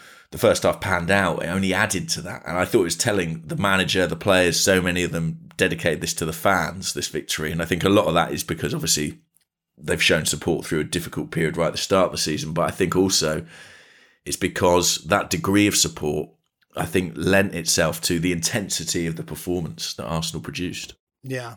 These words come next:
Speaker 2: uh, I think I would agree. Art, you, uh, you had to watch this game in the pub 'cause you were covering the, uh, the women's game, which also, by the way,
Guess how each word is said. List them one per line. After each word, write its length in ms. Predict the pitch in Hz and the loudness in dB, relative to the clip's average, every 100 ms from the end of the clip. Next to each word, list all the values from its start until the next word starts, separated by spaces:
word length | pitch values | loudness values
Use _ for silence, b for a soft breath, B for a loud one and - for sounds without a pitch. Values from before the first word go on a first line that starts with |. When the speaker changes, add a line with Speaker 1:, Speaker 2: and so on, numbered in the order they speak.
| _ | _
Speaker 2:
uh, 280 | 151 151 143 | -10 -8 -8
I 80 | 151 | -4
think 180 | 180 | -4
I 40 | 165 | -2
would 120 | 165 | 0
agree. 320 | 170 196 190 | 0 2 2
Art, 400 | 151 220 202 175 | 6 6 6 4
you, 300 | 202 254 240 - | -2 -2 -2 2
uh, 260 | 208 202 139 | 4 4 0
you 220 | 180 247 | 0 2
had 120 | 226 | 2
to 80 | 214 | 2
watch 200 | 220 - | 0 0
this 140 | 180 | -2
game 180 | 170 185 | 2 2
in 60 | 185 | 2
the 80 | 185 | -2
pub 360 | - 220 143 | 2 4 4
'cause 200 | 165 147 | -2 -2
you 80 | 170 | -2
were 80 | 165 | -2
covering 420 | 180 190 175 170 | -2 -2 0 0
the, 240 | 170 165 | 0 2
uh, 140 | 170 160 | 2 2
the 100 | 180 | 4
women's 320 | 202 202 147 | 4 4 2
game, 220 | 151 151 | 0 0
which 160 | 185 - | -2 2
also, 400 | 220 262 - 160 | 4 4 4 2
by 180 | 156 151 | 2 2
the 80 | |
way, 220 | 143 139 | 2 0